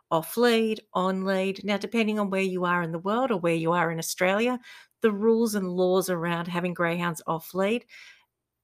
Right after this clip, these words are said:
is different. So please, if you're ever gonna let your greyhound off lead, just check the legalities of it. And may I just do a heads up with everybody, please get your dogs comfortable wearing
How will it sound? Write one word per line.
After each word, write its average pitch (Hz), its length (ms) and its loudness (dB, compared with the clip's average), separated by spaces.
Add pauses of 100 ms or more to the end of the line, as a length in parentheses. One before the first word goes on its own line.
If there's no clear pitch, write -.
(160)
is 190 200 0
different. 160 600 -2
So 233 120 -2
please, 233 720 -2 (240)
if 214 160 -2
you're 208 120 2
ever 214 240 4
gonna 165 280 2
let 156 240 -2
your 160 80 -12
greyhound 160 420 0
off - 160 -6
lead, 165 240 -2
just 202 300 -6
check - 360 -2
the 185 100 -4
legalities 175 680 0
of 214 160 2
it. 226 220 0 (400)
And 208 120 2
may 220 200 6
I 233 100 4
just 196 260 -8
do 196 200 4
a 185 80 4
heads 180 260 0
up 180 260 -2
with 190 140 2
everybody, 190 680 0 (1300)
please 240 380 4
get 185 220 0
your 170 140 -2
dogs 160 340 -4
comfortable 170 640 -6
wearing 165 640 0